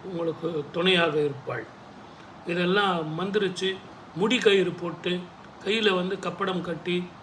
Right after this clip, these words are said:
ரொம்ப தெளிவா பண்ணிட்டு இருக்காங்க கிராம தேவதை. அப்படிப்பட்ட கோவிலை பத்தி நான் என்ன பேசிட்டு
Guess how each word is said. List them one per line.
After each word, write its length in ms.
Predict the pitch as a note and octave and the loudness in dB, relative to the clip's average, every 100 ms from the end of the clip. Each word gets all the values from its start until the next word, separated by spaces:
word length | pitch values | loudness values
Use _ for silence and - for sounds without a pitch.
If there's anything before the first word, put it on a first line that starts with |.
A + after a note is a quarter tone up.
| - - - - - - | -20 -20 -20 -20 -20 -6
ரொம்ப 260 | D#3+ A3+ A3+ F#3+ E3+ - | 0 2 4 4 0 4
தெளிவா 420 | G#3+ B3 B3 G3+ | 4 6 6 4
பண்ணிட்டு 320 | F3+ F3 F3+ | 4 0 -2
இருக்காங்க 400 | D3+ D#3 D#3 D3 | -4 -6 -4 -2
கிராம 420 | E3+ D3 E3 G#3 G3+ | -4 0 2 4 4
தேவதை. 380 | D#3+ C3+ B2+ G#2 G2+ - - - - - | 2 0 -4 -8 -12 -18 -18 -18 -18 -16
அப்படிப்பட்ட 520 | - A#3+ - G#3 F#3+ | -8 -8 -4 -4 -4
கோவிலை 420 | F3 G#3 G#3+ G3 | -2 0 2 0
பத்தி 260 | F3+ F3 G3 | -4 -6 -2
நான் 180 | E3 | 0
என்ன 180 | D3+ F3 F#3 | 0 -2 -2
பேசிட்டு 320 | F#3 F3+ F#3 | -4 -4 -8